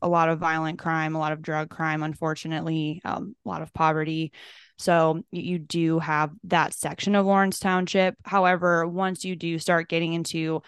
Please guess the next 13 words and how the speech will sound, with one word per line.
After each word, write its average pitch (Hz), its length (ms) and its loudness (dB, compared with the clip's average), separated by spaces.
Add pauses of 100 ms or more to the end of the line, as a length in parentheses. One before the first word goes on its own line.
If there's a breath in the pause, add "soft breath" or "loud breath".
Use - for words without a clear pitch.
(280 soft breath)
um, 147 360 0
the - 80 -6
more 180 180 0
northern 170 400 -2
part 165 300 -2
of 165 180 -2
Lawrence 160 320 -4
Township, 156 580 -2 (100)
you 170 220 -8
have 165 380 -4
some 156 540 -4 (280)
absolutely, 160 800 -2 (440)
uh, - 80 -8